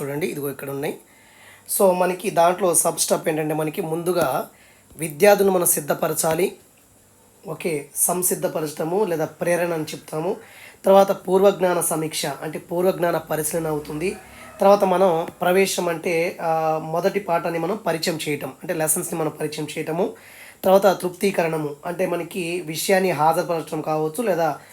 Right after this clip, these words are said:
ఆ, విషయాన్ని, ఆ, అభివృద్ధి పరచడం. అంటే ప-, ప్రవేశం అంటే ఏంటి? లెసన్‌లో స్టార్టింగ్ అనమాట,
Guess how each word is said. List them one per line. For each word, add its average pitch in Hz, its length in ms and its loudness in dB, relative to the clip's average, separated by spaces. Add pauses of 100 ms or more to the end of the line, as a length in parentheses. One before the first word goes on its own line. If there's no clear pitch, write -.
(240)
ఆ, 156 260 2
విషయాన్ని, 190 680 2 (220)
ఆ, 156 320 2
అభివృద్ధి 190 320 0
పరచడం. 147 480 -4 (100)
అంటే 180 140 -4
ప-, - 180 -8
ప్రవేశం 196 520 0
అంటే 185 200 0
ఏంటి? 180 440 -2 (300)
లెసన్‌లో 202 480 2
స్టార్టింగ్ 180 500 4
అనమాట, 135 340 -6